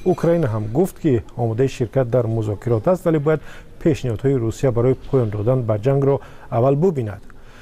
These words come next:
در طرح پیشنهادی اوکراین در مذاکرات که خبرگزاری‌ها به تازگی نشر کردند، از جمله آمده است حکومت اوکراین پیشنهاد کشور بی‌طرف را قبول ندارد و حق دارد که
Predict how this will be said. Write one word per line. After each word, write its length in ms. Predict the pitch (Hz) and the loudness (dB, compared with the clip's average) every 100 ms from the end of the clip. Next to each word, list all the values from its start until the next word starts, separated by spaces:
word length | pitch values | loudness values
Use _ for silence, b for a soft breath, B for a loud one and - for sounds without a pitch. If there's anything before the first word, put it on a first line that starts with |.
| B - | B 0
در 140 | 151 | 0
طرح 300 | 110 139 131 | 2 0 0
پیشنهادی 560 | 135 117 - 107 107 135 | -2 -4 -4 -4 0 -2
اوکراین 600 | - 139 - 110 156 175 | 0 -2 0 2 4 2
در 180 | 117 117 | 0 0
مذاکرات 600 | 113 101 92 127 170 - | -2 -4 -6 0 0 0
که 120 | 208 | -4
خبرگزاری‌ها 720 | - 135 107 107 110 107 131 | 0 0 0 -2 0 0 0
به 200 | 127 135 | 0 -2
تازگی 360 | - 123 113 - | 0 2 2 2
نشر 360 | 113 165 - 113 | 2 0 -2 -6
کردند، 440 | 107 101 151 196 B B B - | -4 -2 0 0 B B B 0
از 160 | 175 | 0
جمله 220 | 147 143 131 | 2 0 0
آمده 360 | 95 101 110 | -2 -2 0
است 220 | 190 - - B B B | 0 0 -10 B B B
حکومت 420 | 131 - 123 123 | -4 0 0 0
اوکراین 420 | 117 - 113 151 | -2 0 0 2
پیشنهاد 540 | 165 131 107 110 104 127 135 - B B B - | 2 0 -4 -2 0 2 2 0 B B B -4
کشور 300 | 127 143 139 | 0 2 2
بی‌طرف 440 | 123 - 120 - | 0 0 -2 0
را 160 | 117 87 - - | -2 -2 -4 -2
قبول 380 | 113 127 120 | 2 2 2
ندارد 400 | 160 185 185 180 | 0 2 0 0
و 240 | 143 117 120 | 0 -2 -2
حق 280 | - 226 214 | 0 0 2
دارد 320 | 117 110 - | 0 0 -4
که 120 | - | -6